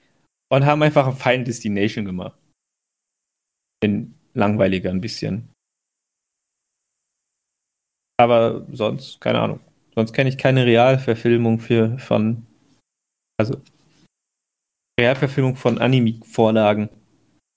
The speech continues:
Ah, doch, Ian Flux gab's ja auch noch.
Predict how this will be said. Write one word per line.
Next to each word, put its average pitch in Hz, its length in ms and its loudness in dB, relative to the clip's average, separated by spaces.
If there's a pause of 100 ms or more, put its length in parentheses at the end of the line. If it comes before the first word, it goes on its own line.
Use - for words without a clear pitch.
(1040)
Ah, 131 100 2
doch, 156 220 -6 (200)
Ian 151 240 2
Flux - 420 -2
gab's 110 240 0
ja 117 120 4
auch 139 180 2
noch. 110 340 -4